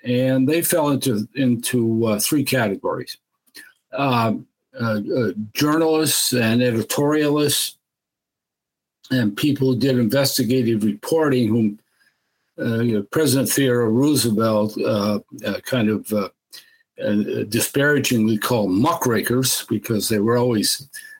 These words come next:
um, raking up things that were wrong. Uh,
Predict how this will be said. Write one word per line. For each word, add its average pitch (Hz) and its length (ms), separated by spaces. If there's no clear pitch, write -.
um, 101 440
raking 123 600
up 113 120
things 110 340
that 107 140
were 104 100
wrong. 113 520
Uh, 131 380